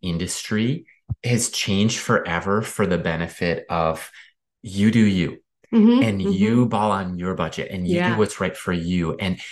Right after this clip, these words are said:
Speaker 1: we, uh, like, I'll speak to our scenario. One dynamic that we led, um, we were on staff at, I was on staff at a large church and led a fairly large young adult ministry.
Speaker 2: Mm-hmm.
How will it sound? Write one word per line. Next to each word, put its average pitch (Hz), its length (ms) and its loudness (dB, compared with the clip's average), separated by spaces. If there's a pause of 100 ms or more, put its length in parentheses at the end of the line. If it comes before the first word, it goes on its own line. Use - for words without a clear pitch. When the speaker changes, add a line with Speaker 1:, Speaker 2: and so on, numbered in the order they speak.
(120)
Speaker 1:
we, 127 380 4
uh, 117 160 0
like, 127 180 4
I'll 131 120 0
speak 147 280 -4
to - 80 -4
our 95 200 -2
scenario. 92 500 -2
One 92 240 -2
dynamic 95 500 -2
that - 140 -6
we 92 500 -4 (220)
led, 90 560 0 (340)
um, 87 260 -6
we 104 80 2
were 101 140 4
on 92 160 0
staff 98 360 -2
at, 117 140 0
I 92 140 0
was 98 160 -4
on 95 100 -4
staff - 380 -8
at 95 80 0
a 92 40 0
large 85 360 -2
church - 400 -4
and 92 120 -6
led 85 160 0
a 90 160 -2
fairly 95 380 0
large 85 380 -2
young 82 180 -4
adult 78 260 -6
ministry. - 600 -8
Speaker 2:
Mm-hmm. 233 260 4